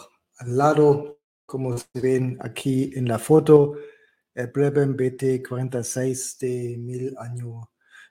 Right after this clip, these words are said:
eh, de mil novecientos ochenta y uno, con cual, eh,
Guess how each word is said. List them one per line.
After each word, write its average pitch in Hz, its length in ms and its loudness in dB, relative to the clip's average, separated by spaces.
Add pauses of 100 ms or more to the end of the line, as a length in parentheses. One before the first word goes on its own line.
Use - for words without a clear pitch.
eh, 151 140 2
de 143 160 2
mil 156 240 4
novecientos 139 1040 -2
ochenta 127 380 -10
y - 20 -6
uno, 135 520 -4 (1600)
con 123 220 -12
cual, 127 500 -6
eh, 113 440 -10